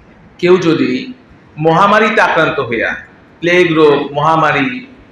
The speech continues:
কলেরা, বসন্ত, এগুলো আগে মহামারী আকার ছিল, তাই না?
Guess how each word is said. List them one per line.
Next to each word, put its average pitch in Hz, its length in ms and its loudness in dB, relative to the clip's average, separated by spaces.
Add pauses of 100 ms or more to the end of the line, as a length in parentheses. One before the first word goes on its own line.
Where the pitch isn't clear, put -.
(240)
কলেরা, 156 680 2 (140)
বসন্ত, 160 380 -2
এগুলো 156 320 2
আগে 151 180 0
মহামারী 151 460 0
আকার - 180 0 (120)
ছিল, 110 180 -20
তাই 131 120 -14
না? 160 160 -12